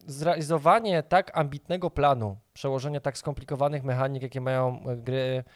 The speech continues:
ekonomiczne z elementem budowania,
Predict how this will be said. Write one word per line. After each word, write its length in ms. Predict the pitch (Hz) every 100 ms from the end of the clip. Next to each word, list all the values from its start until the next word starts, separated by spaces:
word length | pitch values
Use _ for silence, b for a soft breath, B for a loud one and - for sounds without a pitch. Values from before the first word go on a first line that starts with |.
| b b _
ekonomiczne 880 | 147 151 143 139 147 - 139 131 127
z 80 | 120
elementem 480 | 127 127 131 127 123
budowania, 580 | 123 120 127 127 123